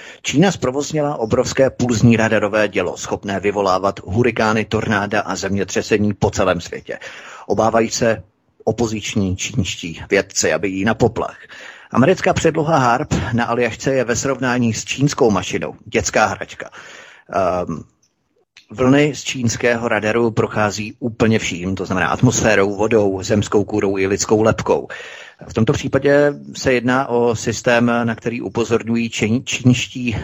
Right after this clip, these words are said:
opoziční vědci nebo politici, které mají západní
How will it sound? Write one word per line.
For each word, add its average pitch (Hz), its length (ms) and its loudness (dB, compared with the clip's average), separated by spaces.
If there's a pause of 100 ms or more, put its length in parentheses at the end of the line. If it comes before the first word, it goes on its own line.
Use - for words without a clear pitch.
(160)
opoziční 113 680 0
vědci 104 680 0
nebo 98 180 -4
politici, 107 760 2 (680)
které 104 340 2
mají 104 240 2
západní 104 680 0